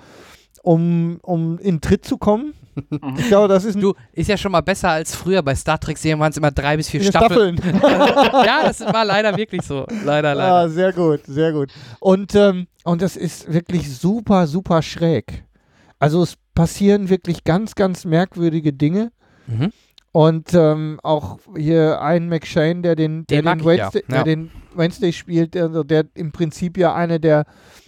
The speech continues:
Speaker 1: der führenden Hauptfiguren ist. Also ganz, ganz großartig zwischendurch, aber auch zwischendurch denkst du, „Alter, was ist denn mit euch kaputt?“
Speaker 2: Ist ja auch noch von, von einer sehr bekannten, also hier von Neil Gaiman, ne,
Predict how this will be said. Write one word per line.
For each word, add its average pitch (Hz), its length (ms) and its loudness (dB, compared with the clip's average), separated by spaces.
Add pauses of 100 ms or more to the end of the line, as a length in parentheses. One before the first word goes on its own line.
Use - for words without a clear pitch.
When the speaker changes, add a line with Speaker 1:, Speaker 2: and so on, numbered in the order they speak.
(140)
Speaker 1:
der 147 200 2
führenden 160 1000 0
Hauptfiguren 156 720 -2
ist. 143 280 -6 (640)
Also 143 240 2
ganz, 196 380 -6
ganz 170 280 -6
großartig 151 840 0
zwischendurch, 147 720 -2
aber 147 200 0
auch 131 200 0 (160)
zwischendurch 143 560 -4
denkst 143 260 -4
du, 156 160 -6
„Alter, 156 300 0
was 151 160 -2
ist - 180 -10
denn 147 120 0
mit 147 200 -6
euch 185 220 2
kaputt?“ - 400 -2 (920)
Speaker 2:
Ist 208 160 -8
ja 196 100 -2
auch 190 160 -2
noch 196 180 -4
von, 151 140 -10
von 175 100 -2
einer 160 120 0
sehr 180 100 -2
bekannten, 196 460 -8
also 151 200 -2
hier 156 140 0
von 143 160 -2
Neil 165 180 -2
Gaiman, 196 440 2
ne, 165 180 -8